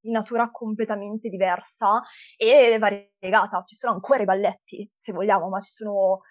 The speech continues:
professori, ci sono filosofi, psicologi, scienziati, cioè davvero studenti,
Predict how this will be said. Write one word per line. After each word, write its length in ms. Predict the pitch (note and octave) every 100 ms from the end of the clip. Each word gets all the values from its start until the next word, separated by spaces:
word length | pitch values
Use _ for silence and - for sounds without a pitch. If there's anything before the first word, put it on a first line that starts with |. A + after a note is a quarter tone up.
| _
professori, 760 | - A#3 A#3+ - - A#3+ A3 A3
ci 140 | G#3+
sono 480 | - B3 A3 A3 A3
filosofi, 720 | A3 A#3+ G3 A3 G#3 G3 G#3+
psicologi, 680 | - A3+ G#3 G3+ A3 G#3 G#3
scienziati, 840 | - A3+ A3+ A3+ - A3 G#3+ A3+
cioè 440 | F#3+ A3 G#3 G#3 G#3
davvero 680 | F#3 F#3+ G3 G#3+ G3 B3 B3
studenti, 720 | - D4+ B3 F4 A3+ A3+ A3